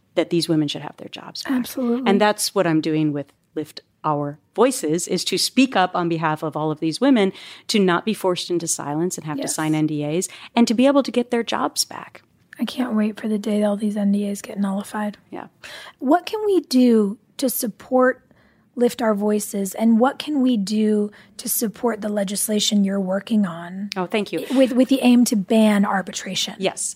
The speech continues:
Speaker 1: s-, for sexual harassment. It's House Bill fourteen forty-three.
Speaker 2: Okay.
Speaker 1: You can look it up online, and then you can email that link to your member of Congress and say that I stand behind this, and I hope you will as well, because sexual harassment is apolitical.
Speaker 2: Yes.
Speaker 1: Before somebody harasses you, they don't ask you what party you're in.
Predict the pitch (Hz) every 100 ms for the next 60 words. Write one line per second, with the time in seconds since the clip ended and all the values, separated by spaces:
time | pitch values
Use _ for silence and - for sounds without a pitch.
0 | _ - - - - 240 220 214 - 185
1 | 180 175 160 151 - - - 220 - 214
2 | 196 - 214 - 190 - 196 - 196 180
3 | - 196 294 302 _ 254 226 220 196 185
4 | 202 185 190 170 180 180 170 220 269 -
5 | 190 175 170 170 175 175 175 180 170 165
6 | - 185 180 175 170 160 - 165 170 -
7 | 175 165 160 156 156 - 156 156 151 156
8 | 156 147 147 156 151 156 151 151 151 147
9 | 143 147 139 147 151 147 147 143 156 147
10 | 151 165 - 175 170 - - - - 180
11 | 175 170 175 170 170 165 175 165 165 151
12 | 147 _ _ _ _ 247 226 262 - -
13 | 180 170 180 185 196 190 185 170 175 170
14 | 170 165 - 185 180 190 175 156 147 151